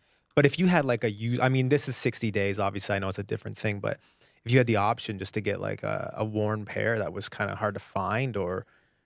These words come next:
or just the option to have it. I mean, when I was young, I remember getting, I got my first pair of Nikes at the, the outlet store,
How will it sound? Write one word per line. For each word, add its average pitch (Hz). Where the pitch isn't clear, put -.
or 104
just 117
the -
option 107
to 98
have 101
it. 101
I -
mean, 139
when 113
I 120
was 110
young, 107
I 101
remember 104
getting, 110
I 117
got 117
my 98
first -
pair 110
of 101
Nikes 104
at 95
the, 98
the -
outlet 120
store, 160